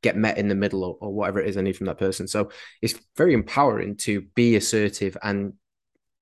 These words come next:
just like we just mentioned, when you first plan it out in your head, you might be thinking, "Oh, these are all the ways that this could, this could go wrong, and what if, and what if, and what if." Chances are that this person wants to be led,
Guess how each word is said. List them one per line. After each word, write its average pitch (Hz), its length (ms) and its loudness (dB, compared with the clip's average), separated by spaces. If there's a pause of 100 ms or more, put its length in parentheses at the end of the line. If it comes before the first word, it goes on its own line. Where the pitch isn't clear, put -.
(340)
just 120 260 -2
like 107 140 2
we 107 80 -2
just 98 200 -4
mentioned, 98 320 0
when 101 120 0
you 95 100 -2
first 113 420 2 (960)
plan 113 200 2
it 104 120 2
out 107 160 -2
in 104 80 0
your 101 120 0
head, 110 340 -2
you 107 60 -6
might 101 200 -4
be 104 80 -10
thinking, 98 280 -6
"Oh, 95 100 -4
these 101 260 -2
are 104 60 -2
all 98 120 0
the 101 80 -2
ways 95 260 2
that 92 120 -12
this 98 120 -10
could, - 180 -14
this 104 140 -2
could 95 120 -10
go 107 140 0
wrong, 101 300 2
and 98 180 -8
what 104 220 -2
if, - 140 -6
and 101 100 -8
what 98 180 -4
if, 95 140 -10
and 98 100 -8
what - 180 -8
if." - 280 -6 (800)
Chances 139 420 0
are 101 280 4
that 104 200 -4 (160)
this 117 160 2
person 101 580 -2 (200)
wants 110 680 -2
to 120 120 -4
be 101 320 -2 (140)
led, 95 380 0